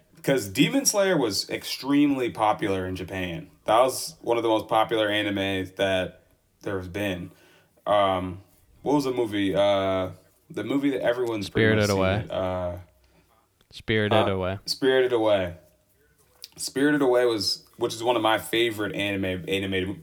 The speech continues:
Speaker 1: actually, it's my favorite animated movie. Um,
Speaker 2: Damn.
Speaker 1: was, it was the number one, uh, watched animated movie in Japan for the past, like, twenty-something
Speaker 2: Mm-hmm.
Speaker 1: years.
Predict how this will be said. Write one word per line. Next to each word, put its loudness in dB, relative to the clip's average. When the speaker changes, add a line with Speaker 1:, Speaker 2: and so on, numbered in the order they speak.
Speaker 1:
actually, 2
it's -2
my 4
favorite 0
animated -4
movie. -8
Um, 2
Speaker 2:
Damn. -18
Speaker 1:
was, 0
it -2
was 2
the -4
number 2
one, 0
uh, 0
watched -2
animated -2
movie -2
in -4
Japan -6
for -8
the -4
past, -2
like, -6
twenty-something -4
Speaker 2:
Mm-hmm. 0
Speaker 1:
years. 0